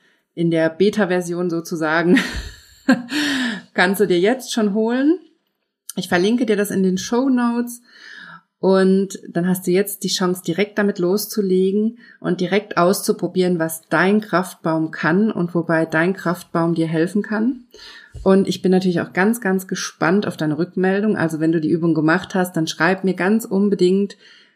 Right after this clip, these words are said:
wie es geklappt hat, wie dein Kraftbaum aussieht und wie es dir damit geht.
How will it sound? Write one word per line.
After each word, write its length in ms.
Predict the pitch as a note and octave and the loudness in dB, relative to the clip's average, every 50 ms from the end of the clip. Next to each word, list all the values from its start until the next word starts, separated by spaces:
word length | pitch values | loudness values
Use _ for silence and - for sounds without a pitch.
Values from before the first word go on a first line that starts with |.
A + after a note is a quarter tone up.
| _ _ _ _ - | _ _ _ _ -6
wie 220 | E3 D#3+ F#3 G3+ | -4 0 0 0
es 120 | G3+ - | 0 0
geklappt 520 | - F3+ F3 - G3 F#3+ G3 - - - - | -4 -4 -2 0 0 0 0 -2 -6 -8 -4
hat, 380 | F#3 F#3 F3+ F3+ F3+ - - - - - _ _ _ _ _ | 0 0 0 0 -2 -8 -20 -20 -20 -20 _ _ _ _ _
wie 280 | - E3 E3 D#3 G3 G3 | -8 -6 -2 -2 0 0
dein 180 | G#3 F#3+ G3 | 0 0 0
Kraftbaum 460 | F#3+ - F#3 F#3 - - F#3 F3 E3+ | 0 -2 -4 -4 -2 -2 0 0 2
aussieht 540 | - D#3 E3+ F#3+ G#3+ G#3 - - F#3+ G3 - | 2 2 4 4 2 2 0 0 0 0 0
und 120 | A#2 E3 E3+ | 0 0 2
wie 80 | F3+ | 0
es 60 | F#3+ | 0
dir 100 | F#3 - | 0 -2
damit 320 | - E3+ E3 E3 D#3+ - - | -2 0 0 0 -2 -2 -2
geht. 340 | E3 E3+ F#3+ A#3+ A#3+ - | 0 0 0 0 -2 -6